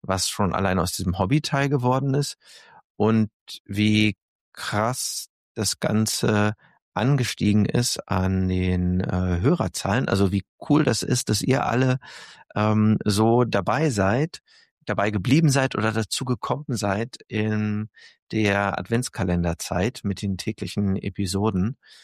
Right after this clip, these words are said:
Da haben wir in der Zeit, äh, locker die zehntausend,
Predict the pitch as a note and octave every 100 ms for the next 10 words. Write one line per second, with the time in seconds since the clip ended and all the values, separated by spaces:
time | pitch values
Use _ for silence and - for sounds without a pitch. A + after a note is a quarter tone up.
0 | - - _ F2 F2+ F#2+ G2 G2 F#2+ F#2+
1 | F#2+ F#2+ - G2 F#2+ G2 - - F#2 G2
2 | F#2+ - - - - F2+ F2 F#2 - G2
3 | G2+ - F#2+ F#2+ F#2+ - - G#2 F#2+ -
4 | G2 G2 G2 F#2+ F2+